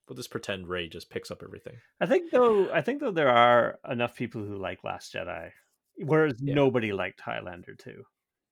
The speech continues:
Speaker 2: or X-Men
Speaker 1: <laughs>
Speaker 2: Three.
Speaker 1: Well, um, I, I will also recommend it, um,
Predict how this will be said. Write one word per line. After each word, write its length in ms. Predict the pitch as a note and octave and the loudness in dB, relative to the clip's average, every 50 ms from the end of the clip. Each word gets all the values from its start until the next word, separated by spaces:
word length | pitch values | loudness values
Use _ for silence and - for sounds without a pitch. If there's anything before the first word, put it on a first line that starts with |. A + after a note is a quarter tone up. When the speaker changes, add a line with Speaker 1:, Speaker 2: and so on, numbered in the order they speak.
| _ - - - - - | _ -20 -18 -16 -8 -2
Speaker 2:
or 220 | C3+ A#2 A2+ G#2+ | 0 2 2 2
X-Men 380 | G2+ - - - - - - - - | 2 0 0 -2 0 -4 -4 -4 0
Speaker 1:
<laughs> 120 | - - - | 0 0 0
Speaker 2:
Three. 200 | - - - - - - - _ _ _ _ _ _ _ _ _ - - - - _ - | 0 -14 -14 -16 -16 -20 -20 _ _ _ _ _ _ _ _ _ -20 -20 -20 -20 _ 2
Speaker 1:
Well, 340 | B2+ B2 A#2+ A#2+ A#2 - _ _ _ _ _ - | 4 4 4 4 2 -2 _ _ _ _ _ -4
um, 600 | C3 B2 A#2+ A#2+ A#2 A2+ A2+ A2 G#2 G2 - _ _ _ _ _ _ _ _ _ _ _ _ _ _ _ _ _ _ - | -2 0 0 0 -2 -4 -6 -8 -12 -14 -16 _ _ _ _ _ _ _ _ _ _ _ _ _ _ _ _ _ _ 0
I, 180 | E3 F3 F#3+ E3 | 2 2 4 4
I 220 | A#2 E3 F3 F#3 F#3+ | 4 4 6 6 8
will 120 | F3+ D#3+ | 6 6
also 320 | C#3 C#3 C#3+ C3+ - C#3+ | 4 4 2 0 0 -2
recommend 480 | A#2+ A#2+ A2+ - - A#2+ A2 G#2+ A2 A2 | 0 0 -2 -2 -4 -6 -6 -6 -4 -2
it, 140 | A#2+ - - _ _ _ _ _ _ _ _ - | -4 -4 -4 _ _ _ _ _ _ _ _ -4
um, 480 | A#2 G#2+ G2+ F#2 F2+ F2+ F2 - - | -2 -2 -2 -2 -4 -6 -8 -14 -18